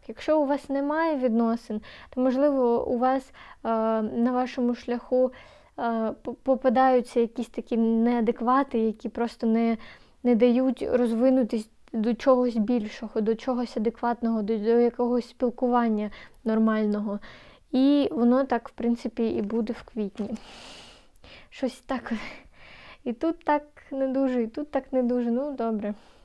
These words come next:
Маю те, що маю, і кажу те, що бачу. Вибачте. Взаємини з оточуючими в плані друзі, батьки, рідні, діти, брати і сестри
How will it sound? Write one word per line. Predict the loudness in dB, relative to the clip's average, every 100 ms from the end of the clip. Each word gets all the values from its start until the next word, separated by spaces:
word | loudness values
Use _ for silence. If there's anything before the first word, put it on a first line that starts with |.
| _ _ _ _ _ -20 -10
Маю | -6 -4 -4
те, | -4
що | -4 -2
маю, | -2 0 2 0
і |
кажу | 0 -2 -2
те, | -2 -4
що | -6 -8
бачу. | -4 -4 -6 -10 -12 -12 _ _ -20 -20 -20 -20 -4
Вибачте. | -2 0 -2 -6 -8 -8 -8 -20 -20 -20 -20 -20 -20 -8
Взаємини | -2 2 4 4 2 2 2
з |
оточуючими | 2 2 0 0 -2 0 -2 -2
в |
плані | -4 -6 -4 -2 0 0
друзі, | 0 0 -2 -2 -4 -4 -4
батьки, | -2 -4 -6 -12 -6 -2 -2
рідні, | -2 -2 0 0
діти, | 0 -2 -4 -4 -4
брати | -2 -6 -4 -6
і |
сестри | -4 -4 -4 -8 -12 -6 -2 0 0 -2